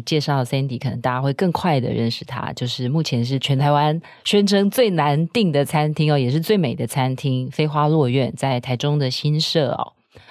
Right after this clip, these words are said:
那我相信喜好美食或是 fine dining 的朋友，可能在过去这一两年、两三年的时间，应该都认识这家餐厅哦。所以我们先请飞花落院的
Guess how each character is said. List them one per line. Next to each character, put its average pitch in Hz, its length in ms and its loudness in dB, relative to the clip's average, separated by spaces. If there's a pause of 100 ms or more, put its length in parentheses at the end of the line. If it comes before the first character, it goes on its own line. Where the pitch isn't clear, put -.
那 160 120 0
我 143 80 0
相 156 220 0
信 160 160 -2
喜 127 140 -4
好 151 160 2
美 120 180 -2
食 120 260 -6
或 123 140 -2
是 135 140 -4
fine 123 180 -2
dining 123 320 -2
的 - 80 -10
朋 123 240 -6
友， 120 160 -2
可 - 140 -8
能 - 200 -6 (320)
在 143 140 -4
过 139 160 -4
去 135 260 -4
这 123 400 -2 (320)
一 147 80 -4
两 120 220 -2
年、 117 160 -4
两 110 140 -6
三 147 240 0
年 127 140 0
的 120 100 -2
时 117 240 -6
间， 127 200 -2
应 123 120 -2
该 123 240 -2 (420)
都 127 180 0
认 135 160 2
识 - 160 -4
这 117 140 -6
家 120 180 -2
餐 117 300 -4
厅 - 220 -8
哦。 120 100 -10 (260)
所 135 120 -4
以 - 20 -2
我 - 20 -2
们 123 160 -2
先 160 280 0
请 - 340 -4 (300)
飞 208 180 0
花 214 240 -2
落 208 260 4
院 151 300 2
的 - 380 -6